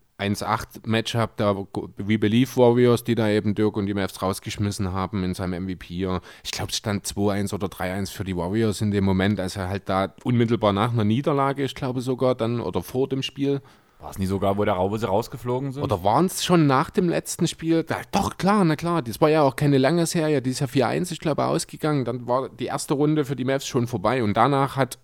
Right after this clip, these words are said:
Speaker 1: äh, Dirk dann seinen M-V-P-Titel bekommen. Ja?
Speaker 2: So lächerlich.
Speaker 1: Ist absoluter Witz in Tüten. Ja, ansonsten, wie gesagt, also Giannis und LeBron sind die einzigen, die First Place Votes bekommen haben. Als ich mir jetzt so die Liste der Namen, die Stimmen bekommen haben, auf,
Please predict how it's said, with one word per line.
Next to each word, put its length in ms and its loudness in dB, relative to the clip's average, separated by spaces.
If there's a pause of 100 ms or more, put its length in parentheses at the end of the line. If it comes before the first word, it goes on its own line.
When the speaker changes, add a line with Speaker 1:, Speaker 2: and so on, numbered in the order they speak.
(300)
Speaker 1:
äh, 260 4
Dirk 240 0
dann 140 2
seinen 180 2
M-V-P-Titel 640 0
bekommen. 400 -2 (580)
Ja? 140 0
Speaker 2:
So 100 -6
lächerlich. 380 -4
Speaker 1:
Ist 160 -6
absoluter 560 0
Witz 180 -2
in 140 -2
Tüten. 320 -6 (1600)
Ja, 260 0
ansonsten, 640 -2
wie 60 -4
gesagt, 340 -4
also 160 -6
Giannis 340 -4
und 100 -2
LeBron 340 -2
sind 120 -4
die 80 0
einzigen, 460 -2
die 100 -4
First 300 -6
Place 220 -4
Votes 240 -6
bekommen 360 -4
haben. 320 -4 (340)
Als 220 -8
ich 140 -10
mir 80 0
jetzt 180 0
so 240 -6
die 140 -4
Liste 400 -6
der 100 0
Namen, 420 -2 (200)
die 80 -4
Stimmen 320 -4
bekommen 380 -4
haben, 300 -6
auf, 300 -6